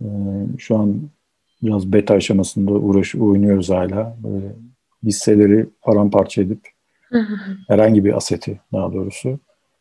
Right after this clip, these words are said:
Speaker 1: küçük parçaları bölüp daha ulaşılabilir hale gelmesini sağlıyoruz.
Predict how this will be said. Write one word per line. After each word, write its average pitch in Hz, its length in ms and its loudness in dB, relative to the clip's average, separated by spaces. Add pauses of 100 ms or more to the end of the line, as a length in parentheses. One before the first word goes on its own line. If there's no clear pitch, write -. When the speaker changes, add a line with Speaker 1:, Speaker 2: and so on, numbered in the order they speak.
(180)
Speaker 1:
küçük - 260 -12
parçaları 113 520 4
bölüp 113 240 2
daha 110 180 4
ulaşılabilir 104 560 4
hale 98 300 2
gelmesini 95 460 -6
sağlıyoruz. 101 640 -8